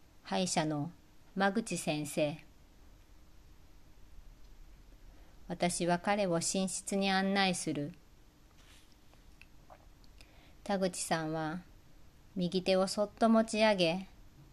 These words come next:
彼に向かって、「やあ」と言い、そのまま口を開けっぱなしにした。間口先生は田口さんの口を覗き込み、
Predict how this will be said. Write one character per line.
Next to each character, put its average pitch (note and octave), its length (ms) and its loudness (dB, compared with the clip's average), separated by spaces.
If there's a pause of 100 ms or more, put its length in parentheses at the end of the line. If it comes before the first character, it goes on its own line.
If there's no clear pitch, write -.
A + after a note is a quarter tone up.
(220)
彼 G3 260 2
に E3+ 120 0
向 D#3+ 160 -2
か D#3+ 180 -2
っ D#3 60 -2
て、 E3 400 -4 (920)
「や F#3 460 -2
あ」 - 40 -20 (760)
と G#3+ 120 2
言 - 100 -4
い、 D#3+ 420 -2 (920)
そ F#3 200 -2
の F#3 100 4
ま F#3 160 4
ま F3+ 340 2 (100)
口 - 260 -6
を F3+ 60 2
開 E3 140 4
け F#3 160 0
っ - 40 -6
ぱ F#3 180 0
な F3+ 140 2
し F#3 160 -2
に G#3 100 0
し - 120 -4
た。 E3+ 360 0 (2750)
間 G3+ 140 0
口 G#3 240 0
先 E3+ 280 0
生 F3 240 0
は E3 140 2
田 G#3 160 -2
口 G3 260 -2
さ E3+ 200 -2
ん E3+ 80 -2
の D#3+ 80 -4
口 F3+ 320 -4
を G3+ 100 2
覗 F3 300 0
き - 160 -12
込 E3+ 140 2
み、 E3 300 -4